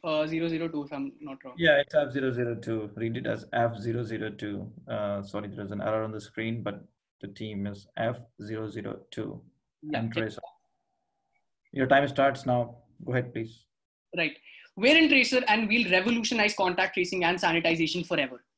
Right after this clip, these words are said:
Speaker 1: Here's how. Next. Binod and Rashi have a contact tracing app on their device. Next. Both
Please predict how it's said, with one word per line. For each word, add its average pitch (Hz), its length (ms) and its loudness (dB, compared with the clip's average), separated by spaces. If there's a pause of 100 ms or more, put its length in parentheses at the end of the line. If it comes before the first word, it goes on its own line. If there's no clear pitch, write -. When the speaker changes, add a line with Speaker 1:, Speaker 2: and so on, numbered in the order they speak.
Speaker 1:
Here's 190 260 4
how. 135 160 -4 (260)
Next. - 320 -2 (760)
Binod 285 300 10
and 349 140 8
Rashi 233 380 4
have 214 180 4
a 269 60 4
contact 196 360 4
tracing 226 340 0
app 170 160 2
on 180 120 2
their 208 100 4
device. 175 400 2 (300)
Next. - 340 2 (520)
Both 302 340 2